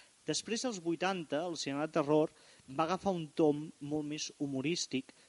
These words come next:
van començar a aparèixer els personatges que investigaven fenòmens paranormals i tot això. I, per últim, als noranta, eh, l'humor va començar a quedar apartat i es va entrar una mica en el món de la fantasia,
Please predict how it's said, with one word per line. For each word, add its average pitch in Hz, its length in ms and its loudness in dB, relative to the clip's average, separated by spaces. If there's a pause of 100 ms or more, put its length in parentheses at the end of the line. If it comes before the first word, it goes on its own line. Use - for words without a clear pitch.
(120)
van 151 180 -2
començar 165 300 -6
a 151 80 -2
aparèixer 147 300 -2
els 139 100 -6
personatges 139 500 -2
que 143 60 -6
investigaven 131 560 -6
fenòmens 120 400 -4
paranormals 123 680 -4
i 131 40 -12
tot - 180 -6
això. 143 340 4 (720)
I, 180 80 0
per 190 160 4
últim, 226 480 2 (200)
als 139 220 2
noranta, 147 800 0 (560)
eh, 143 640 6 (480)
l'humor 180 500 6
va 208 140 0
començar 214 380 -4
a 202 40 -2
quedar 160 220 0
apartat 131 800 -2 (380)
i - 40 -2
es 160 80 -6
va 185 80 2
entrar 208 240 -2
una 220 140 -2
mica 190 220 -4
en 214 80 -2
el 170 100 -2
món 175 240 -2
de 202 100 0
la 160 100 0
fantasia, 123 920 2